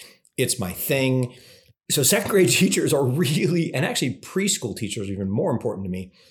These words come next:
because that's when you teach kids to read. And teaching kids to read is not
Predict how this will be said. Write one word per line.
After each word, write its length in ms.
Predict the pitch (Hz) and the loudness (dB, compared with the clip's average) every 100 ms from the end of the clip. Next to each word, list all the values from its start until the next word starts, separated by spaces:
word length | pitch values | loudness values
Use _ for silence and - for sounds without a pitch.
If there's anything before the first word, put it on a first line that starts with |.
| - | -16
because 160 | - 123 | -6 -6
that's 220 | 143 - | -4 -4
when 100 | 127 | -4
you 60 | 101 | -4
teach 400 | - 180 - - | -2 -2 -4 -6
kids 240 | 104 - | -8 -10
to 100 | - | -12
read. 240 | 107 - - - - _ _ - | -14 -14 -18 -20 -20 _ _ -6
And 160 | 123 123 | -4 -2
teaching 320 | 233 240 254 | -2 -2 0
kids 180 | 190 175 | 0 0
to 80 | 175 | 0
read 140 | 165 | 0
is 140 | 123 143 | 0 0
not 380 | 151 180 - | 2 0 -2